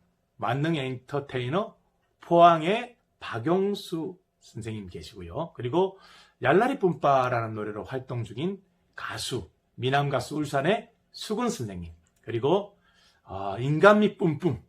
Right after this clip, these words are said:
그리고 엉덩이 뿜뿜, 아주 몸이 그냥 막 조각처럼 이쁜 우리 창원의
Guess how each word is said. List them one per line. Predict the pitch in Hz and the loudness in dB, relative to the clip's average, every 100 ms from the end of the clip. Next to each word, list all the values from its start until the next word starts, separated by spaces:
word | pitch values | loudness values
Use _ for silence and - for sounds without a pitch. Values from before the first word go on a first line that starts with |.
| _ | _
그리고 | _ 139 170 | _ -6 0
엉덩이 | 175 180 190 269 294 | 4 6 6 4 0
뿜뿜, | 160 120 135 95 _ _ _ | -2 -4 -6 -10 _ _ _
아주 | 120 156 233 277 311 320 330 320 311 | 0 4 4 4 6 8 8 6 4
몸이 | 214 160 180 208 | 0 2 4 2
그냥 | 180 180 160 175 180 - | 0 -2 -2 -8 -16 -12
막 | 190 123 104 | -6 -6 -4
조각처럼 | 143 180 180 147 127 | 4 4 4 -4 -4
이쁜 | 113 - 208 | -8 -4 -2
우리 | 156 123 127 - _ | -2 -4 -6 -8 _
창원의 | - 131 131 135 131 120 | -8 -2 -2 -2 -4 -8